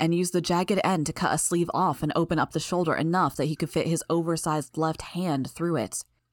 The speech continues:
The activity bought my bugs enough time to catch up to him. As they attacked, he started thrashing. I was in the middle of changing my focus to other things when I noticed something curious. A rat.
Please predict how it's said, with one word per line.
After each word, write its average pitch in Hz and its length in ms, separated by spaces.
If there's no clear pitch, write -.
The 180 180
activity 202 500
bought 160 240
my 170 120
bugs 170 360
enough 156 180
time 180 260
to 151 60
catch - 240
up 170 160
to - 80
him. 127 300
As 175 180
they 190 120
attacked, 180 460
he 170 160
started 185 360
thrashing. 160 640
I 196 100
was 196 140
in 226 100
the 233 60
middle 190 320
of 160 100
changing 208 440
my 160 120
focus 175 420
to - 140
other 160 180
things 160 400
when 165 140
I 170 80
noticed 202 400
something 175 640
curious. 139 680
A 160 120
rat. 151 440